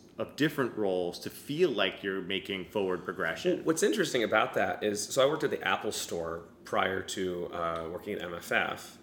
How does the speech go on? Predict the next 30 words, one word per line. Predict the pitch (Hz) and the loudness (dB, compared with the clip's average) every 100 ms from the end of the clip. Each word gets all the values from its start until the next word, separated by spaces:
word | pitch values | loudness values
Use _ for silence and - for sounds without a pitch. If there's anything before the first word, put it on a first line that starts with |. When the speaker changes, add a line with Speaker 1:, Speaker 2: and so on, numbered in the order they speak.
| - - - - - | -20 -20 -20 -10 0
Speaker 2:
and | 117 107 104 104 98 98 - - - - - - | 2 4 4 4 2 -2 -8 -16 -20 -20 -20 0
based | 127 156 - | 4 4 4
on | 110 | 2
that | 110 143 190 | 2 2 2
experience, | - - - 101 92 92 90 92 - - - - | 0 -4 -4 -2 0 0 -2 -4 -8 -10 -16 -8
I'm | 104 104 | -4 0
wondering | 110 131 143 143 131 | 2 2 4 4 2
if | - 104 101 - - - - - - - - | 0 -2 -2 -4 -10 -16 -20 -20 -20 -18 -8
the | 95 101 98 95 | 0 2 2 0
twenty-first | - 117 120 127 110 - | -4 0 0 2 0 0
century | 107 110 - 104 92 | 0 -2 -2 -2 -2
economy | - 113 127 127 104 | -4 -2 0 2 2
is | 104 139 156 | 2 0 0
a | |
little | 127 104 | -2 -2
bit | 92 | -2
more | 98 98 | -2 -2
horizontal | 95 98 87 90 90 117 143 151 165 | -2 -6 -6 -6 -2 0 0 -2 -6
when | 107 | -4
it | 101 | -4
comes | 104 101 104 | -2 -4 -4
to | 101 95 87 | -2 -2 0
work | 95 - | -2 0
environments, | 135 143 160 180 185 190 - - - - - - | -2 0 2 4 4 0 -4 -12 -18 -20 -20 -4
where | - 120 110 | 4 4 4
management | 120 110 117 131 139 131 | 4 4 4 2 2 2
is | 110 | 0
kind | - 120 | -2 -2
of | 170 107 | -2 -2
lateralized, | 98 113 135 98 80 - 50 - - - | 0 2 2 -2 -4 -8 -8 -8 -10 -12